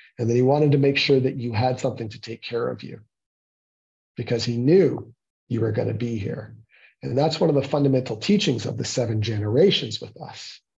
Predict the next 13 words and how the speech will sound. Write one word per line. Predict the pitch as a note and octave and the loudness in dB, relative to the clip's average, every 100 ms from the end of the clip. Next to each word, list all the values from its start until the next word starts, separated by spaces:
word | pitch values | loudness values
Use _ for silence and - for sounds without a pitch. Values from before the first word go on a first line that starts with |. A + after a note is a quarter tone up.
| _ _ _ _ - | _ _ _ _ -12
is | A#2 G#2+ | -6 -2
that | B2 - | -2 0
any | D3 G3+ | 2 4
decision | G3+ - - C#3+ C3+ B2 | 2 0 2 2 2 -2
you | A#2+ | -4
make | A#2 B2+ B2 - - - | -2 0 0 -4 -16 -10
must | A#2+ - | -8 -6
be | C3+ | -4
made | C3 A#2 A#2+ D3 A#3 - | -2 2 2 2 0 -2
within | B2 - A2+ | -4 -2 -4
the | A2+ | -4
concept | - B2 B2+ C3 A#2 - | -4 -2 0 0 -2 0
of | B2+ A#2 A2 | 2 2 -2